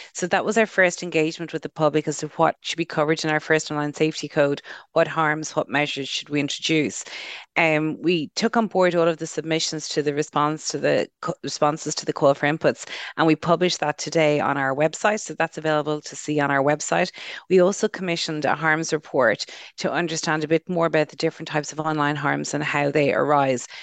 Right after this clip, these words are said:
That's also published today on our website, and we engaged in surveys as well to understand more about usage and harms.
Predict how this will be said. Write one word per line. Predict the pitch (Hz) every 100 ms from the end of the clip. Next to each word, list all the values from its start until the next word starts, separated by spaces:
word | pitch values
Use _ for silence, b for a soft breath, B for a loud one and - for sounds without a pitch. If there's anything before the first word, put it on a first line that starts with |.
| B
That's | - 156
also | - 156 - 160
published | - 139 147 -
today | 135
on | 143
our | 143 139
website, | 127 151 - 151 151 -
and | 156
we | 151
engaged | 147 151 156 147 -
in | 117 139
surveys | 143 156 147 147 143 135
as | 123
well | 156 143 135
to | - 151
understand | 143 - 143
more | 139 135
about | 131 92
usage | 131 - 127
and | 147
harms. | 135 131 120 -